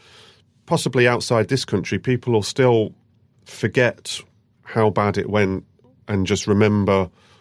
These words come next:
all the trophies and all the success and look at the C V. So it's not, it's not kind of over for him.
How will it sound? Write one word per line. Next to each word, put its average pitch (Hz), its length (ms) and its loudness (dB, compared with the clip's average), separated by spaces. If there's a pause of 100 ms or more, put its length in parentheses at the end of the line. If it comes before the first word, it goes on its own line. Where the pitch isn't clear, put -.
all 107 200 2
the 92 80 -4
trophies 98 460 -2
and 101 100 0
all 98 80 2
the 92 80 0
success - 420 -6
and 101 80 -4
look 98 160 -6
at 85 80 -12
the 104 60 -16
C 95 240 -4
V. 87 280 -4
So 104 140 -6
it's 127 100 -6
not, 185 200 0
it's 127 160 -6
not 170 140 -2
kind 123 140 2
of 92 140 0
over 110 300 2
for 87 320 -2
him. 82 180 -4